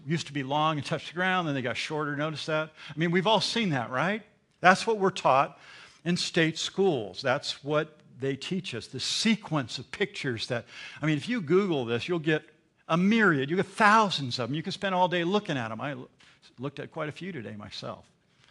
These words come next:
There's some really interesting ones. People have been real creative. You know, they have, they go from the, the gorilla all the way up to, like, a Star Wars Darth Vader with the thing in his,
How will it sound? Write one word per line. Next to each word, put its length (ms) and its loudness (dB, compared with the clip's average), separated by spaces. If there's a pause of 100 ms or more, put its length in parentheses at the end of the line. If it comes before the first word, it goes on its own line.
(1040)
There's 160 -4
some 180 -4
really 220 -2
interesting 560 -6
ones. 240 -8
People 280 -10
have 80 -8
been 180 -8
real 160 -8
creative. 580 -10
You 80 -10
know, 100 -10
they 120 -10
have, 280 -6 (300)
they 100 -8
go 140 -2
from 300 -8
the, 200 -8 (340)
the 100 -10
gorilla 500 0
all 300 0
the 60 -2
way 200 -2
up 140 -4
to, 120 -8
like, 180 -6
a 80 -10
Star 420 0
Wars 280 -4
Darth 280 -4
Vader 320 0
with 200 -10
the 60 -14
thing 220 -6
in 80 -8
his, 160 -10